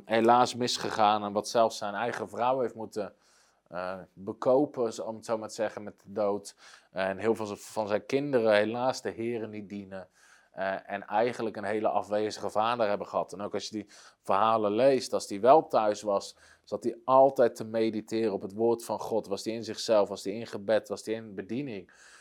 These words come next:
Eh, was, was hij in, weet, weet je, was, was hij in aanbidding. Waardoor als hij begon te bedienen, de kracht van God gigantisch op hem was. Maar,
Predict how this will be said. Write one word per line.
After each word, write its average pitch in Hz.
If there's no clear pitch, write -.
Eh, 95
was, 104
was 110
hij 110
in, 110
weet, 110
weet 113
je, 110
was, 107
was 113
hij -
in 123
aanbidding. 110
Waardoor 110
als 110
hij 117
begon 127
te 120
bedienen, 123
de 110
kracht 147
van 120
God 123
gigantisch 104
op 101
hem 95
was. 90
Maar, 98